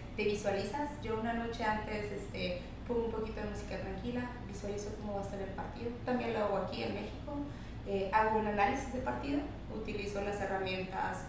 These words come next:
tipo, ¿qué te puedo decir? Este, Goalstat, eh, Naxport, y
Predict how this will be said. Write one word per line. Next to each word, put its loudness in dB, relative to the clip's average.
tipo, -4
¿qué -6
te -6
puedo 0
decir? -2
Este, -6
Goalstat, 4
eh, 0
Naxport, 0
y -4